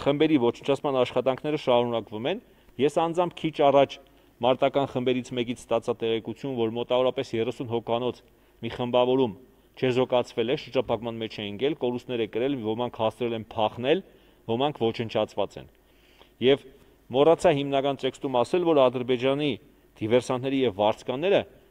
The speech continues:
կարծես հատուկ խնդիր ունեն, ինչպես նշեցի, Ադրբեջանի դրոշի օրը, ը, իրենք ամեն մի, ուրեմն, ոչնչացված դիվերսանտի կրծքին Ադրբեջանի դրոշ կա, գրպանը դրած։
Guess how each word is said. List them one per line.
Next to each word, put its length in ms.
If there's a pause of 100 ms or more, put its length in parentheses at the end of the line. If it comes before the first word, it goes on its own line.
(340)
կարծես 380
հատուկ 500 (380)
խնդիր 400
ունեն, 260 (240)
ինչպես 300
նշեցի, 420 (720)
Ադրբեջանի 560
դրոշի 500 (140)
օրը, 160
ը, 880 (540)
իրենք 400
ամեն 400
մի, 160 (400)
ուրեմն, 360 (440)
ոչնչացված 840 (120)
դիվերսանտի 720
կրծքին 460
Ադրբեջանի 420
դրոշ 360
կա, 160 (440)
գրպանը 440
դրած։ 320